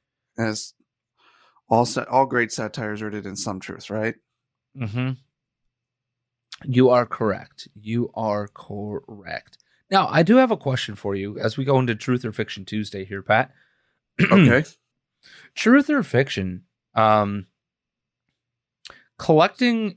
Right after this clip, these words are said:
Speaker 2: information on people that live in your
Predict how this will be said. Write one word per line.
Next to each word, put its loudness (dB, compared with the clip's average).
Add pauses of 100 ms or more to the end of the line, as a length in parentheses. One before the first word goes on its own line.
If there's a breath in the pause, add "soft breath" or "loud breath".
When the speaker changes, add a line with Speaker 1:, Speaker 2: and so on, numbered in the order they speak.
Speaker 2:
information 0 (340)
on 0 (1700)
people 4
that 6
live 6
in 0
your 2